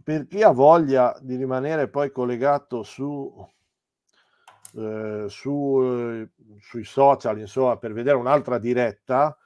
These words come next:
eh, alle ventuno avremo una diretta, ci sarà Elia che abbiamo salutato prima, eh, ci sa-, praticamente la diretta dei nuovi ragazzi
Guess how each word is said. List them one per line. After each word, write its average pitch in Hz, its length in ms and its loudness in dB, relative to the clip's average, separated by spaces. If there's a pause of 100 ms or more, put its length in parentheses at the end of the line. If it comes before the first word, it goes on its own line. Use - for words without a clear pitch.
(500)
eh, 147 100 -8
alle 139 520 4
ventuno 180 520 2
avremo 147 840 0
una 127 180 -4
diretta, 131 500 2
ci 113 140 -10
sarà 120 260 -2
Elia 120 360 -2
che 113 160 -10
abbiamo 113 580 -8
salutato 110 560 -4
prima, 117 560 -4
eh, 117 560 -20
ci - 140 -20
sa-, 143 200 2
praticamente 131 920 0
la 123 100 -2
diretta 127 400 0
dei 120 100 0
nuovi 127 240 2
ragazzi 123 640 0